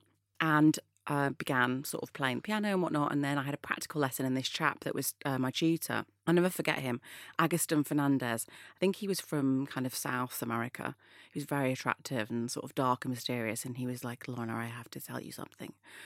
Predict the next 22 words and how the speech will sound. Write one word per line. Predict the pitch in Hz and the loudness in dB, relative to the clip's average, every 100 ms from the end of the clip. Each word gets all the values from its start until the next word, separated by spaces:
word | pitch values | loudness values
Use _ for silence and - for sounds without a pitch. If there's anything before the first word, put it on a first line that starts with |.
| - - - | -18 -16 -8
And | 139 | -2
I | 139 | 0
was | 143 | 0
like, | 143 - | -2 0
"What?" | 156 143 | 2 2
And | 131 | 0
he | 127 | -2
was | 127 | -2
like, | 123 117 | -4 -4
"You're | 127 | -2
never | 135 131 123 | 0 0 0
gonna | 127 123 | -4 -6
be | 113 120 113 110 _ - | -4 -6 -6 -10 _ -14
a | |
classical | - 123 - - | -6 -4 -4 -6
pianist | 127 131 120 127 - | -8 -4 -4 -4 -6
because | 151 139 131 | -6 -4 -4
your | 123 | -4
hands | 127 120 117 | -2 -2 -4
are | |
too | - - | -6 -8
small." | - - - 156 | -6 -6 -6 -8